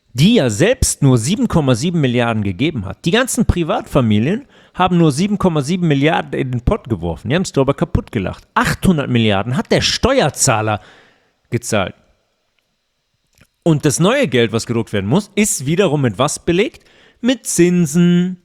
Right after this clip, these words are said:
Die wer zahlt? Der Steuerzahler. Heißt im Klartext, U-S-Haushalte haben damals im Schnitt neunzehn Milliarden Dollar verloren und acht Millionen Menschen ihren Job. Die größte Krise seit der Great Depression neunzehnhundertneunundzwanzig.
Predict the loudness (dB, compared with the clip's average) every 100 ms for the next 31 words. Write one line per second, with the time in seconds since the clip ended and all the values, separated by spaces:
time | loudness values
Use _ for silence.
0 | -6 -2 2 0 0 0 0 0 _ _
1 | 0 0 0 0 2 4 4 2 0 0
2 | 2 2 2 2 0 -4 _ _ _ _
3 | _ _ _ _ _ _ _ _ _ _
4 | _ _ _ _ _ _ 0 0 0 -2
5 | 0 0 2 -2 -2 -4 -2 -2 -2 -4
6 | -2 -2 -2 -2 -2 -4 -2 -4 -4 -6
7 | -10 -8 -4 -4 -6 _ _ 0 0 0
8 | -2 -2 0 -2 0 0 0 -2 -2 0
9 | 2 2 2 0 2 0 -2 -8 -2 -2
10 | 0 -2 0 -2 0 2 2 2 2 2
11 | 2 0 -2 -4 0 2 2 2 -2 _
12 | _ -8 -2 2 2 0 -8 -6 -6 -6
13 | -6 -6 -4 -6 -4 -4 -8 -6 -4 -4
14 | -6 -6 -6 -8 -8 -6 -6 -6 -6 -10
15 | -14 -14 -20 _